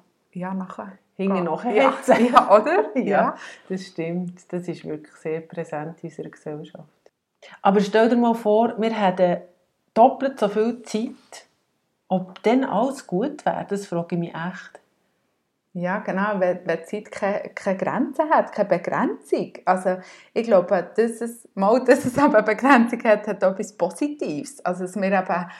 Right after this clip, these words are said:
Speaker 1: dort irgendwo ein bisschen gezwungen werden, uns auf das Wesentliche zu konzentrieren. Wir werden eigentlich gezwungen,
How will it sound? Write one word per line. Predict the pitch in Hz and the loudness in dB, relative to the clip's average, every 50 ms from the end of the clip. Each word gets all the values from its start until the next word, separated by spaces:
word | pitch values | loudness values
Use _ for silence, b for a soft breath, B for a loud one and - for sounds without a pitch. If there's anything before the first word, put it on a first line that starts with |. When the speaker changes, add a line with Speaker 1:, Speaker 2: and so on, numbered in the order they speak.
| B B B B B B - | B B B B B B 0
Speaker 1:
dort | - 208 196 196 214 | 2 2 4 4 2
irgendwo | 202 196 202 190 185 | 0 0 0 2 2
ein | 185 | 2
bisschen | 185 - 208 185 190 | 2 2 -2 -2 -2
gezwungen | - - 190 175 175 196 202 220 226 226 233 220 - - - - | -4 -4 -4 -2 0 0 0 2 2 2 2 2 0 -2 -8 -6
werden, | - 180 196 190 190 196 208 208 208 - 226 214 - - | 0 2 4 6 6 4 4 2 2 2 2 2 2 0
uns | - 196 202 190 196 - | 0 0 0 -2 -4 -8
auf | - 185 - | -10 -10 -10
das | - - - | -10 -4 -2
Wesentliche | 156 175 190 190 233 220 - 208 202 202 - 220 185 190 | -2 -2 0 -2 -6 -4 0 -2 -2 0 0 -4 -4 -4
zu | - | -6
konzentrieren. | - - 185 165 165 - 175 175 175 - - 175 202 247 370 - - 320 202 196 | -4 -2 -2 -2 0 -2 -4 -2 -2 -4 -4 -2 -2 0 0 0 2 2 2 2
Wir | 202 190 | 2 4
werden | 190 170 170 190 196 | 2 2 4 2 0
eigentlich | 202 - - | 0 -2 -10
gezwungen, | - - - 175 180 190 196 208 220 240 269 277 285 | -12 -8 -2 0 2 2 2 2 2 2 2 2 2